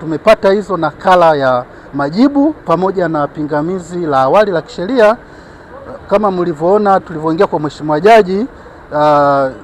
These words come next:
tulieleza hayo kwamba tumepokea majibu kama nusu saa iliyopita. Sasa kutokana na mazingira yaliyokuwepo, pingamizi limeletwa, uh, muda mchache uliopita. Kwa upande wetu tukaona ni busara kwa faida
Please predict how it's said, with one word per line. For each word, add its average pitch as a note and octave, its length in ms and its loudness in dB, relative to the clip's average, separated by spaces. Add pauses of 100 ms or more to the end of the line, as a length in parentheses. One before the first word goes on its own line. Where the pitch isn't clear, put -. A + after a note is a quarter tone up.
(220)
tulieleza F3+ 600 2
hayo E3 260 6
kwamba D3+ 260 -2
tumepokea C#3 460 -4
majibu G3 560 -4 (100)
kama E3 180 -2
nusu D3 200 -4
saa F3 100 0
iliyopita. G3+ 640 0 (500)
Sasa F3+ 500 2
kutokana G3+ 400 0
na F#3 80 -2
mazingira F3 380 -2
yaliyokuwepo, G3+ 720 0
pingamizi F3+ 640 -6
limeletwa, F3+ 720 2 (420)
uh, C3+ 280 -2
muda F3+ 200 0
mchache E3+ 280 -2
uliopita. A3+ 680 2 (260)
Kwa D#3 80 -2
upande E3 260 -2
wetu G#3 140 0
tukaona F#3 320 -6
ni D#3 80 -4
busara E3 500 -2
kwa D3 380 2
faida F3+ 580 2